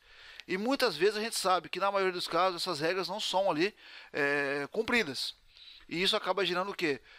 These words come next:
É um trabalho mal feito, a, a qualidade do trabalho, ela não é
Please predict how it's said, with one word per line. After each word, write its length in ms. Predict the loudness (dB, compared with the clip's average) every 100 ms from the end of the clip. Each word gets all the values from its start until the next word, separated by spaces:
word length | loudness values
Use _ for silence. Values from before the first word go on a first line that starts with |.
| -16 -6
É 80 | -4
um 100 | 0
trabalho 400 | 2 2 0 0
mal 140 | -4
feito, 460 | 0 0 0 -6 -18 -20 -8
a, 960 | 0 4 4 4 4 2 0 -2 -4 -6 _ _ _ -6
a 80 |
qualidade 540 | 0 0 0 2 0 -2
do 100 | -4
trabalho, 600 | -2 2 2 2 -2 -6
ela 220 | 0 0
não 200 | 0 0
é 220 | 0 -2